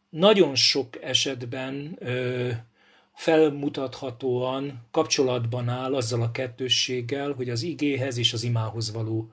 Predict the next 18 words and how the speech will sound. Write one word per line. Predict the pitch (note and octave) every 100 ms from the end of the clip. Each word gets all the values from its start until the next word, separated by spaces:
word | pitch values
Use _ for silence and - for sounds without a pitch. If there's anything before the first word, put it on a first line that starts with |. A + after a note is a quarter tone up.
| _
kapcsolatunk | - A2 - A2+ A2 A2+ G#2 -
milyen. | G2+ G#2 G#2+ _ _ _ _ _ _ _ - - - - - - - _ _ _ _ _ _ _ _ _ _
És | - B2
az |
igéhez | G3 G#3+ G3 E3 D3
és | C3+ -
az |
imához | C3+ F#3 C#3+ B2 A#2+
való | C3 A#2+
kapcsolatunk | D#3 D3 - C#3+ C3+ A#2+ D#3 D#3+ - - _
az | - A#2+
valami | D3 C#3+ C#3 C3+ B2 - _ _ _ _
nagyon | D#3 E3 C#3+ C3 B2 C#3 - _ _ _ _
eszenciális, | C3+ B2+ C3+ A#2+ - A#2+ A#2 A#2
nagyon | C3+ A#2 A2+
alapvető | A2 A2 A#2+ A#2 A2+
gondolat. | A2+ A2 G#2 G#2 - - _ _ _ _ _ _ _ _ _ _ _ _ _ _ _ _ _ _ _ _ _ _ _ _ _ _ _
Ráadásul, | D3 F3 D#3 C3 A#2+ C#3+ C#3 D#3